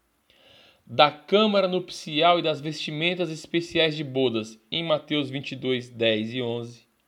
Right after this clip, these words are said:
dos filhos da câmara nupcial, está em Marcos capítulo dois, versículo dezenove, do noivo, Marcos dois, dezenove, Mateus vinte e cinco, um, dos amigos do noivo,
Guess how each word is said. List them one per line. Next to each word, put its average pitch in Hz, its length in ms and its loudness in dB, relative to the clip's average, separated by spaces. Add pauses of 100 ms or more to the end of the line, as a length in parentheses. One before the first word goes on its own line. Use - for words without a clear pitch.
(480)
dos 165 240 -2
filhos 220 400 0
da 170 140 4
câmara 165 400 0
nupcial, 143 800 0 (300)
está 127 260 -2
em 131 60 -2
Marcos 135 400 4
capítulo - 420 -6
dois, 127 300 -2
versículo 113 420 -8
dezenove, 117 580 -4 (1000)
do 170 240 0
noivo, 160 500 2 (460)
Marcos 139 420 2
dois, 139 240 -2
dezenove, 127 480 0
Mateus 127 400 -4
vinte 120 160 -10
e - 40 -16
cinco, 123 300 -12
um, 123 200 -10 (440)
dos 202 200 2
amigos 190 520 2
do 147 120 -4
noivo, 143 480 -4